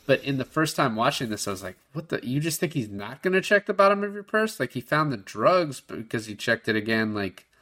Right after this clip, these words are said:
they made you dump your whole bag the first time. I was like, "I don't know." But she, what, like, her point of, like,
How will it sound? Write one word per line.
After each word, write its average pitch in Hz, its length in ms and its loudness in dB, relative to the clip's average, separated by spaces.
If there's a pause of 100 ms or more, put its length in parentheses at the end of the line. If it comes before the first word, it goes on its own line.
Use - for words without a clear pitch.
(580)
they 123 80 4
made 143 240 4
you 127 100 -4
dump 123 280 0
your 117 100 -2
whole 107 160 -2
bag 143 360 4
the 160 80 -6
first 165 320 -4
time. 165 280 0
I 135 40 -2
was 117 160 -8
like, - 180 -20
"I 127 60 -4
don't 117 160 -4
know." 101 320 0
But 117 200 -2
she, - 120 -2
what, 151 280 2
like, 135 180 2
her 143 120 0
point 180 320 0
of, 151 80 -2
like, 127 260 4